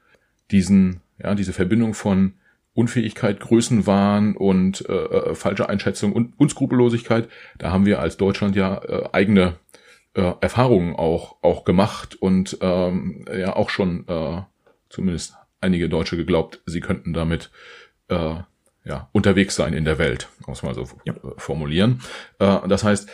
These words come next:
Speaker 1: das be-, ist nicht, das ist halt ein, ein Phänomen, was, was, was in vielen Armeen wahrscheinlich auftritt und bei vielen mili-, militärischen Führern und immer mal wieder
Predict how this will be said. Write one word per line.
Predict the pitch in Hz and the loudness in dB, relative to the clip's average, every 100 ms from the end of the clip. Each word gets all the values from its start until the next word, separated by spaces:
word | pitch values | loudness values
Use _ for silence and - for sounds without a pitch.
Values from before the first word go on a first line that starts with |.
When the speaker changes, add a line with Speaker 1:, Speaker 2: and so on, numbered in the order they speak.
| - - _ | -20 -20 _
Speaker 1:
das | - - | -2 0
be-, | |
ist | 120 - 120 | 0 2 4
nicht, | 123 127 - | 4 2 0
das | 101 | 2
ist | - | 4
halt | 110 - | 2 4
ein, | - 101 | 2 2
ein | 101 | 2
Phänomen, | - 101 92 95 95 127 117 | 4 6 8 8 6 4 2
was, | 110 - | -2 -4
was, | 101 101 - | -4 -4 -6
was | 95 - | -8 -2
in | 104 | -4
vielen | - - 143 98 | -4 2 4 4
Armeen | 82 80 80 76 | 2 2 0 -2
wahrscheinlich | 73 - 73 - | -6 -8 -10 -12
auftritt | - - - | -14 -10 -6
und | 87 | -4
bei | |
vielen | 85 107 87 - | -2 0 -2 -4
mili-, | 62 80 78 - | -6 -4 -4 -4
militärischen | 85 80 - 76 - - - | -4 -4 -2 -6 -6 -10 -8
Führern | - 95 98 123 - | -2 0 2 0 -2
und | - - | -2 2
immer | 92 92 | 6 8
mal | 98 | 8
wieder | 95 - - | 6 4 0